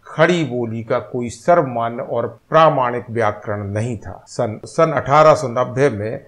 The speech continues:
प्रकाशित छत्तीसगढ़ी व्याकरण उनकी सातवीं एवं अंतिम कृति थी। इसी कृति को अभूतपूर्व लोकप्रियता मिली।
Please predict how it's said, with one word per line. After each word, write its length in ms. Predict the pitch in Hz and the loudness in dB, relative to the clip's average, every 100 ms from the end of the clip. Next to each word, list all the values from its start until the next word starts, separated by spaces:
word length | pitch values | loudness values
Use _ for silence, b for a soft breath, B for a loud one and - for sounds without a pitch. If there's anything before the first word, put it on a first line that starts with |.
| _ | _
प्रकाशित 600 | 127 - 127 123 160 147 | -6 0 2 2 -2 -4
छत्तीसगढ़ी 640 | - 156 160 180 139 127 107 | -4 -4 -2 -2 0 0 0
व्याकरण 500 | 101 110 110 139 143 | -2 -2 -2 -4 -4
उनकी 480 | - 147 143 135 123 | -4 -4 -6 -8 -14
सातवीं 600 | - 143 147 147 160 160 | -2 4 4 2 -4 -2
एवं 240 | 123 123 131 - - | -4 -4 -8 -10 0
अंतिम 400 | 151 139 135 104 | 0 0 -4 -8
कृति 380 | 101 104 127 117 | -10 -12 -12 -16
थी। 300 | _ _ 151 | _ _ -10
इसी 220 | - 160 | -6 -6
कृति 360 | - 117 131 143 | -4 -6 -4 -6
को 140 | 160 160 | -6 -6
अभूतपूर्व 920 | 131 131 156 - 117 117 117 _ - | -4 -4 -4 -6 -10 -10 -12 _ -8
लोकप्रियता 680 | 113 131 - 110 104 101 101 | -2 -2 -4 -8 -10 -8 -8
मिली। 320 | 92 92 95 | -6 -10 -12